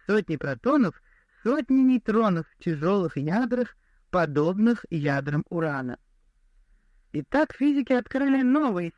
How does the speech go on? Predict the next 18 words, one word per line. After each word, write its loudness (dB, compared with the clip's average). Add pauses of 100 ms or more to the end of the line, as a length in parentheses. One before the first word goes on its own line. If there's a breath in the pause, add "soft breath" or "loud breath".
силы 0
в -12
природе -2 (380)
и 0
придумали 0
им -4
название. -4 (1500)
Но 0
это 2
отнюдь 2
не 2
значит, 0
что -2
учёные 0
тотчас -4
же -2
поняли 0
их -2